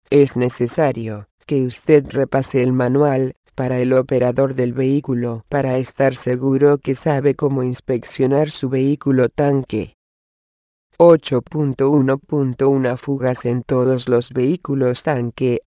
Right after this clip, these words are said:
El punto más importante para revisar son las fugas.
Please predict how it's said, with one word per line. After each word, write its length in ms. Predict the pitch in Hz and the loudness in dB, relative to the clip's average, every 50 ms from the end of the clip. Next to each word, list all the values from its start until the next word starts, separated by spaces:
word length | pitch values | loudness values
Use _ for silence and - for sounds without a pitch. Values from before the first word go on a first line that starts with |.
| _ _ _ _ _ _ _ | _ _ _ _ _ _ _
El 180 | - 156 143 131 | 4 4 4 4
punto 420 | - - 143 143 139 139 156 147 | 2 0 0 0 2 2 2 4
más 300 | 143 139 127 123 - - | 4 4 2 0 0 -2
importante 920 | 139 131 127 123 135 127 123 - - 139 123 120 120 120 - 110 98 - - _ | -2 -2 -2 0 -2 -2 -2 -2 -4 -4 -2 -2 -2 -4 -6 -8 -10 -12 -8 _
para 240 | 151 147 139 135 131 | -2 0 0 0 0
revisar 520 | 135 135 127 131 127 - - 160 147 139 | 0 -2 -2 -2 -4 -4 -2 0 0 0
son 360 | 131 - 160 147 135 131 127 | 0 2 4 4 4 4 4
las 220 | 120 117 120 - - | 2 0 -2 -6 -10
fugas. 720 | - - 143 139 123 117 110 107 101 101 - - - | -10 -6 -6 -6 -6 -6 -10 -10 -10 -12 -16 -20 -20